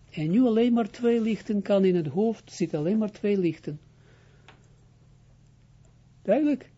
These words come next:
Het hoofd. En die andere lichten, die komen niet omdat er geen kilim zijn. De lichten kan, die kunnen niet komen binnen omdat er geen kilim zijn. En de andere kilim, Bina, Zeer, Anpin en Malchut, er zijn nog geen kilim, maar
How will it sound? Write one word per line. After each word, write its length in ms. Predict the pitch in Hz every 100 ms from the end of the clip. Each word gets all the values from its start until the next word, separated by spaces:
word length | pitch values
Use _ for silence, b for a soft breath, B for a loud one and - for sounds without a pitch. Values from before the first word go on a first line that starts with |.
| _ _ _ - -
Het 200 | - 170
hoofd. 240 | 120 127 - - b
En 360 | - 175 165 165
die 220 | 151 156
andere 520 | 175 294 294 240 185 156
lichten, 440 | 160 - - 143
die 480 | 143 196 233 269 - - _ _ _ _ -
komen 340 | 208 285 269
niet 180 | 226 254
omdat 280 | 147 135 127
er 120 | 131
geen 240 | 156 147
kilim 440 | - 160 202 254 214
zijn. 280 | 196 151 131
De 120 | 143 147
lichten 400 | 202 - 156 -
kan, 220 | 285 277
die 100 | 254
kunnen 280 | 254 247 233
niet 200 | 254 -
komen 400 | 233 220 220 170
binnen 360 | 202 196 196
omdat 300 | 185 147 131
er 120 | 139
geen 240 | 123 139 135
kilim 380 | 170 170 196 170
zijn. 200 | 156 127 B B B B
En 160 | 156 143
de 120 | 143
andere 320 | 190 196 160
kilim, 440 | - 139 151 135
Bina, 440 | 123 139 151 156 147
Zeer, 260 | 139 139
Anpin 300 | 135 135 139
en 100 | 135
Malchut, 440 | 147 277 247 254 226
er 80 | 127
zijn 140 | 127
nog 120 | 127
geen 180 | 170 156
kilim, 360 | - 175 233 170
maar 220 | 143